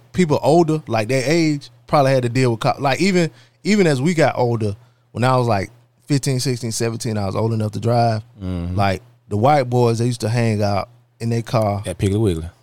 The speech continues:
Speaker 1: Nah, not at Piggly Wiggly. They used to hang out by, um, Domino's, where the old Domino's used to be at or
Speaker 2: Mm-hmm.
Speaker 1: whatever. Well, I don't know. Domino's still might be there.
Speaker 2: It's still there.
Speaker 1: But the black people, we used to try to, we used to park our cars by the, um, by the car wash.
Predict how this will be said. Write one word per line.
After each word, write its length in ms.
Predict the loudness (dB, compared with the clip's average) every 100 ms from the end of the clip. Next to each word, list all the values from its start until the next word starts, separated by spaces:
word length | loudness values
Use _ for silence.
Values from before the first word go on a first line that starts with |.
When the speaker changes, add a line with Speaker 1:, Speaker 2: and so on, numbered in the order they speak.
| _ _ _ _ -6
Speaker 1:
Nah, 260 | 0 2 2
not 140 | 0
at 100 | 0
Piggly 200 | -2 -2
Wiggly. 200 | -2 -2
They 40 | -2
used 100 | -2
to 60 |
hang 200 | -2 0
out 140 | -2 -2
by, 140 | -4
um, 280 | -4 -4 -4 -2
Domino's, 680 | 0 0 -2 -4 -10 -14 _ _
where 100 | -6
the 80 | -4
old 240 | -2 -2 -2
Domino's 400 | -2 -2 -4 -6
used 140 | -10
to 40 |
be 180 | -8 -6
at 60 | -4
or 20 |
Speaker 2:
Mm-hmm. 80 | -4
Speaker 1:
whatever. 200 | -4 -2
Well, 200 | 2 2
I 40 |
don't 120 | 2 0
know. 100 | 0
Domino's 380 | 0 0 -4
still 180 | -4 -4
might 140 | -2 -2
be 120 | -4
there. 180 | -4 -6 -12 _ -8
Speaker 2:
It's 120 | -6
still 180 | 0 0
there. 180 | 0 -2
Speaker 1:
But 100 | -2
the 80 | 0
black 340 | 2 2 2
people, 220 | 0 2
we 100 | 2
used 120 | 2 0
to 60 |
try 200 | 0 0
to, 140 | 0 -6 -14
we 100 | -10
used 140 | -10 -8
to 40 |
park 220 | -2 0 0
our 120 | -2
cars 440 | 0 0 0 -4 -8 -10
by 160 | -6
the, 100 | -4
um, 460 | -4 -4 -6 -8 -12 _ _ -20 -20 _ _ _ _ _ _ _ _
by 100 | -6
the 60 | -2
car 220 | 2 4
wash. 380 | 2 -2 -6